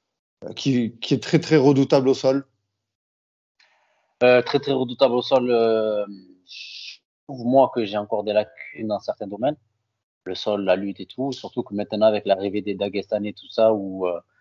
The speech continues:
Speaker 2: c'est beaucoup de grosses positions et c'est plus du, du sol, euh, comme avec les Brésiliens. Donc, euh, j'ai, on va dire, des, des bonnes armes,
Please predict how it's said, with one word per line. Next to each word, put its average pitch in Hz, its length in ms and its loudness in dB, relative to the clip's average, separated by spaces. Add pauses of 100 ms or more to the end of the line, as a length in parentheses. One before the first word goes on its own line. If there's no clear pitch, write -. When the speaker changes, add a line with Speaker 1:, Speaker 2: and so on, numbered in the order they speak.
(140)
Speaker 2:
c'est 98 140 -8
beaucoup 101 220 -8
de 110 100 2
grosses 101 300 2
positions 120 480 -2
et 98 380 -2
c'est - 200 -12
plus - 200 -14
du, 98 400 -8 (160)
du 101 160 -8
sol, 120 360 2
euh, 104 120 0 (160)
comme 101 180 -6
avec 98 160 -4
les 104 80 -6
Brésiliens. 98 520 -2 (1040)
Donc, 107 260 -2
euh, 110 500 6
j'ai, - 500 -2
on 123 60 4
va 127 100 6
dire, - 180 -2 (160)
des, 117 280 0
des 117 160 0
bonnes 117 320 2
armes, 156 280 4